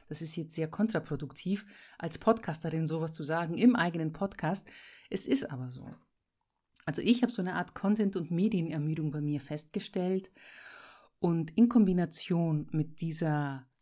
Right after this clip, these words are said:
Kuration vom Algorithmus, dass ich ja nichts zu sehen bekomme, was mich vielleicht, was mir vielleicht nicht auf den ersten Blick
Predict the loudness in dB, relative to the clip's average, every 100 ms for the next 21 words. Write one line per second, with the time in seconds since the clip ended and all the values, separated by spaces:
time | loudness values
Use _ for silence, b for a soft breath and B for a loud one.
0 | _ -6 -2 -2 -2 0 4 6 4 -2
1 | -4 -2 -2 -2 -6 -4 -4 -4 -6 -4
2 | -2 2 4 6 4 2 -4 -4 -2 2
3 | 4 4 2 -2 -4 -4 -2 -2 -2 -6
4 | -4 -4 -4 -10 -10 -4 -2 -2 -4 -4
5 | -4 -4 -10 -20 _ _ 0 4 8 6
6 | 6 0 0 -4 0 0 0 4 6 8
7 | 4 0